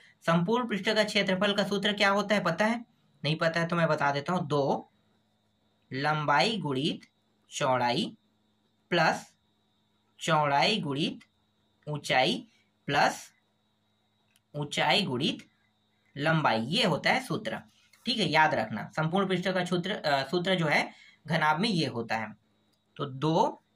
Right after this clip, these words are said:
लंबाई का मान कितना है? पन्द्रह ना, और चौड़ाई कितना है? पाँच। चौड़ाई पाँच,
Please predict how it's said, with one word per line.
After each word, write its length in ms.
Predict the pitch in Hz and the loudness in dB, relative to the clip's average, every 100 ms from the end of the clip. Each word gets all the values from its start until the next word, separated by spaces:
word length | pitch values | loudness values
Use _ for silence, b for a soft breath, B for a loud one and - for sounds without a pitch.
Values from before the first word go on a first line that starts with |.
| - | -8
लंबाई 400 | 143 156 151 190 | -2 2 4 2
का 140 | 208 | 4
मान 200 | 202 208 | 4 2
कितना 260 | 214 202 220 | 0 -2 0
है? 140 | 226 | 0
पन्द्रह 360 | - 135 127 120 | -2 -2 0 0
ना, 240 | 196 277 - _ _ _ b b | 0 0 -4 _ _ _ b b
और 140 | - 151 | 0 0
चौड़ाई 360 | - 147 160 202 | 2 2 4 2
कितना 280 | 143 196 | -2 0
है? 220 | 208 311 - _ | 0 0 -6 _
पाँच। 440 | 147 107 - - - _ _ _ - | 0 2 0 -6 -18 _ _ _ -4
चौड़ाई 340 | 160 147 135 110 | 0 2 2 0
पाँच, 420 | 107 175 269 302 | 2 4 4 0